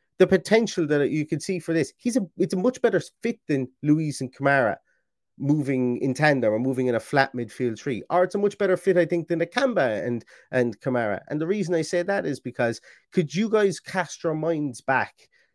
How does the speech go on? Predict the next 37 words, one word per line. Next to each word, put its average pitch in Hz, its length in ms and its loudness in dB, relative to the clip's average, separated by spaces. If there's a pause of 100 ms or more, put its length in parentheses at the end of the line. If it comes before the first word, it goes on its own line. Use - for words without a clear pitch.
(140)
your 127 100 4
mind's 185 380 6
eye 156 240 4
back 123 260 0 (120)
to 110 220 -4 (120)
Aston 160 480 0
Villa 135 260 0
versus 110 380 -8
Spurs? 147 560 -4
I'm 113 240 -6
mentally 156 420 2
scarred. 117 480 -2
I'm 107 100 -14
physically 160 580 -4
scarred 110 440 -4
after 110 320 -4
it. 117 140 -6 (260)
I 131 120 6
eviscerated, 135 1040 2 (400)
um, 120 520 0 (260)
Ezri 135 220 0
Konsa 127 560 0
and, 120 280 -6
and, 123 400 -4 (140)
uh, 117 260 -2
our 120 120 -2
back, 147 340 2 (160)
our, 123 220 0
our, 123 220 2
our 131 80 4
midfield 135 500 -2
in 117 100 -4
general, 123 460 0 (720)
um, 117 300 2
after 131 340 0
that 113 180 0
game. 110 240 -2